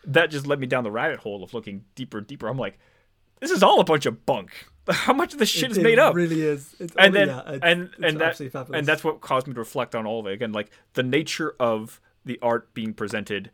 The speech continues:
Speaker 1: as a fiction in and of itself, even when it's
Speaker 2: Mm.
Speaker 1: being told, like, like, this idea of it being presented as ostensibly truthful, it is in some way invented, concocted, twisted,
Speaker 2: Yeah.
Speaker 1: contorted, presented,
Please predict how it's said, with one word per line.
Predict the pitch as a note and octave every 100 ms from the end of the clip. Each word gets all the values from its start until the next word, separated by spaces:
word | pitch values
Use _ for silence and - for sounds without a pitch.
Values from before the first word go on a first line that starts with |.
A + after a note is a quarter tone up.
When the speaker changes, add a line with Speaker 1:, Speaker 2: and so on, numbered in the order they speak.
| _ _
Speaker 1:
as | A2 G#2
a | F#2
fiction | - - A2+ - F#2+ F#2+ -
in |
and | G#2+
of | F#2
itself, | F2+ - E2+ -
even | C3 C#3 C3+ A#2+ -
when | A2
it's | G#2 - D#3
Speaker 2:
Mm. | C#3
Speaker 1:
being | A2 G2
told, | - A#2+ E2
like, | A2 G2
like, | G2+ F#2+
this | A2+ G#2
idea | G2 G#2 G2
of | F2+
it | F#2+ - _ _ _ _ A#2
being | B2+ C3
presented | A2+ G#2 F#2 F#2+
as | F2+ - -
ostensibly | G#2 A#2 G#2 G2+ F#2+
truthful, | - G#2+ - F#2+ F2+ _ _ -
it | A#2
is | G#2 F#2+
in | G2
some | - G#2 G2
way | F#2+ F#2 F#2 _ _ -
invented, | A#2 A2+ A2 G#2+ G2 - _
concocted, | A2+ - G#2+ - G2+ -
twisted, | - G#2+ A2 G2
Speaker 2:
Yeah. | -
Speaker 1:
contorted, | A#2+ G#2 G2+
presented, | G#2+ A2 A2